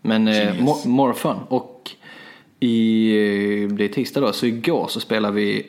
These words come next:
Speaker 1: Architects of the West Kingdom. Renegades, eh, nya worker placement
Speaker 2: Fett.
Speaker 1: spel som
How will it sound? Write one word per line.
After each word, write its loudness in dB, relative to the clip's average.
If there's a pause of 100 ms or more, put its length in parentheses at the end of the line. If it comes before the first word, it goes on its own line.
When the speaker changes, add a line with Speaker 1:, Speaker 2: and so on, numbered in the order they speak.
Speaker 1:
Architects -4
of -2
the 2
West -2
Kingdom. -2 (600)
Renegades, -2
eh, -4
nya -2
worker -4
placement -6 (460)
Speaker 2:
Fett. -4
Speaker 1:
spel -2
som -2